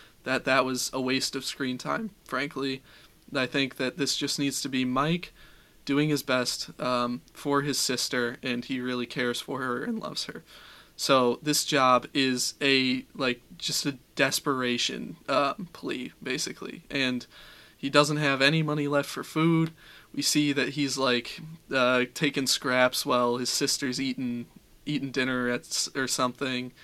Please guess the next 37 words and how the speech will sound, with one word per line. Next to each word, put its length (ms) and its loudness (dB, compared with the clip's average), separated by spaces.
and 520 2
Mike 460 -2
just 280 -2
needs 300 -4
the 100 -6
job 440 4
for 540 -2
the 100 -4
two 240 0
of 120 -6
them, 200 -4
not 340 -2
for 500 -4
a 80 -2
court 380 -8
case. 480 -6
<laughs> 180 -12
Um, 380 -2
and 200 0
then 340 2
I 100 0
think 460 -4
we 240 0
end 240 6
Act 360 6
One 380 -2
as 260 -4
Mike 480 0
decides 560 2
to 260 -2
take 300 -4
this 180 -4
job, 420 2
and 100 -4
he 100 2
enters 340 -2
Freddy 460 0